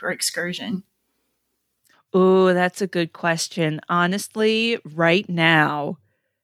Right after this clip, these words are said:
Speaker 2: if I could pack a little tote bag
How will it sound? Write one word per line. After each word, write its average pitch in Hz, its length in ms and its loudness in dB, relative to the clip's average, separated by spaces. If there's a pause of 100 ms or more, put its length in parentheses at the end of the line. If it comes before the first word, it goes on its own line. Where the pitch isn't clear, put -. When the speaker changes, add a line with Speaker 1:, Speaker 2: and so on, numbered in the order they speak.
Speaker 2:
if 185 220 0
I 170 180 4
could 175 680 0 (1200)
pack 185 320 -2
a 220 60 -2
little 226 280 2
tote - 480 -2
bag 196 640 4